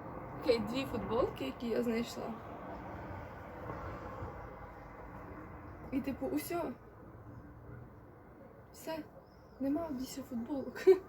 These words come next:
І, типу, в мене є топи, майки, але я не можу їх вдягнути сьогодні, бо в мене сьогодні консультація. Я маю, типу, трохи прикритися, а вони <laughs> з вирізом.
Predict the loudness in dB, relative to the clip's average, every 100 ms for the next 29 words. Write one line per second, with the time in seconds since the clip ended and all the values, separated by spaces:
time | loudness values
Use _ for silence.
0 | -12 -12 -12 -12 -12 -10 0 4 6 6
1 | 4 0 0 2 4 4 6 4 4 2
2 | 0 0 2 2 0 0 2 2 2 2
3 | 4 2 -2 -4 -2 -2 -2 2 2 4
4 | 4 4 4 4 2 2 2 2 2 4
5 | 6 4 2 -2 0 4 8 8 6 -2
6 | -10 -12 -8 -2 2 2 2 2 0 0
7 | 0 2 4 4 6 6 4 2 -6 -2
8 | 0 2 4 6 6 4 -4 -4 0 0
9 | -2 -8 -14 -16 -16 -16 -18 -16 -14 -12
10 | -12 -14 -16 -16 -16 -18 -10 -2 0 0
11 | 0 -2 0 4 6 6 0 -4 0 4
12 | 4 12 12 10 2 -16 -14 -14 -6 0
13 | 8 8 8 6 2 2 0 0 -2 -4